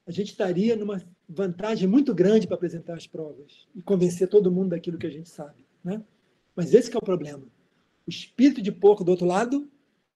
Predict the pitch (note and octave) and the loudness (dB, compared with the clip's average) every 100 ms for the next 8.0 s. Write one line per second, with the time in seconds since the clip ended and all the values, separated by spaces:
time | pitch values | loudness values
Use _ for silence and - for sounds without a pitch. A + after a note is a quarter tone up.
0 | _ _ _ _ _ G3+ G3+ F#3 G3 F3 | _ _ _ _ _ 2 2 2 -2 -2
1 | F3 E3+ C#3+ F3 - B3+ D4+ _ _ _ | -4 -6 -6 -8 -6 -8 -8 _ _ _
2 | _ G#3 A3 A3+ G3 A3 G#3 C4+ A#3 - | _ -4 -2 -4 -2 0 0 0 -4 -2
3 | F#3+ F3 - F#3 F3+ G#3 G#3 G#3 F#3 A3+ | -2 -2 -8 -10 -6 -4 -6 -8 -10 -4
4 | C#4 F3 F#3+ B3 G#3 G3+ G3+ G3+ - F#3+ | 0 4 4 2 -6 -8 -10 -12 -8 -10
5 | F3+ F#3+ F#3 E3 C#3 _ _ _ _ _ | -10 -16 -16 -20 -20 _ _ _ _ _
6 | _ _ _ _ _ _ _ _ _ _ | _ _ _ _ _ _ _ _ _ _
7 | G3 G3 C4+ - F#3 F#3 E3 E3+ E3+ | 4 4 4 0 -6 -6 -4 -8 -10